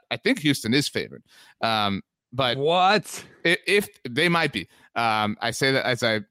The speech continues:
Speaker 1: as I'm talking, I'm looking it up. So I'm kind of stalling and looking, you know, buying myself time. That's, that's how you do things on a podcast,
Speaker 2: You
Speaker 1: obviously.
Speaker 2: can't stall if you say that you're stalling.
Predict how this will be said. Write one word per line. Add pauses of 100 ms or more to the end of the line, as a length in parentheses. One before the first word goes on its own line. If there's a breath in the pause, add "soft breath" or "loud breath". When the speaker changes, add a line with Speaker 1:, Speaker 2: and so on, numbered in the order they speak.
(140)
Speaker 1:
as
I'm
talking,
I'm
looking
it
up.
So
I'm
kind
of
stalling
and
looking,
you
know, (120)
buying
myself
time.
That's,
that's
how
you
do
things
on
a
podcast,
Speaker 2:
You
Speaker 1:
obviously.
Speaker 2:
can't
stall
if
you
say
that
you're
stalling.